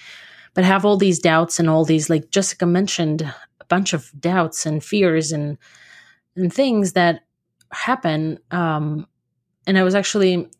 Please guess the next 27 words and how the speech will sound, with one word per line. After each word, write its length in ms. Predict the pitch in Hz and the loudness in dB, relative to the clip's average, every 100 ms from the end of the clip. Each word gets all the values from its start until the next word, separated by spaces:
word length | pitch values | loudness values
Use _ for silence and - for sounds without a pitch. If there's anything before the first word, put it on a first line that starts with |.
| _ _ - | _ _ -14
mm, 720 | 160 - - - 180 147 - _ _ _ _ _ _ _ _ _ _ _ _ - | -14 -16 -20 -8 -8 -6 -14 _ _ _ _ _ _ _ _ _ _ _ _ -4
I 120 | 196 | -2
actually 320 | 190 - 196 | 0 0 2
liked 380 | 180 180 170 - - | 4 2 -2 -12 -18
hearing 580 | - - 196 180 170 170 | -16 -2 2 2 2 -2
the 80 | 156 | -6
fact 400 | - 170 160 - | -4 -4 -4 -2
that 260 | 151 - _ _ _ _ _ _ _ _ _ _ _ _ _ _ _ _ 180 | -2 -2 _ _ _ _ _ _ _ _ _ _ _ _ _ _ _ _ -2
I'm 200 | 180 175 | 2 4
right 420 | 175 175 170 - - | 4 2 0 -8 -2
in 260 | 180 165 | 0 2
the 260 | 160 156 151 | 4 2 2
sense 360 | - 190 175 - | 2 2 0 0
that 220 | 165 - | -2 0
I, 240 | 165 180 165 170 | 0 0 -2 -4
that 200 | 175 - | -4 -4
people 320 | - 180 180 | -8 0 0
do 160 | 147 185 | 2 0
think 320 | - 180 175 | 0 -2 0
that, 200 | 143 151 | -2 -4
that 120 | 156 | -10
people 280 | - 185 175 | -10 -4 -2
are 220 | 156 180 | 2 2
afraid 540 | 175 - 170 175 165 156 | 2 -4 -2 0 0 -2
of 80 | - | -6
starting 400 | - 175 165 156 | -4 -2 -2 -2
something. 580 | - 143 139 117 104 | -8 -10 -12 -14 -14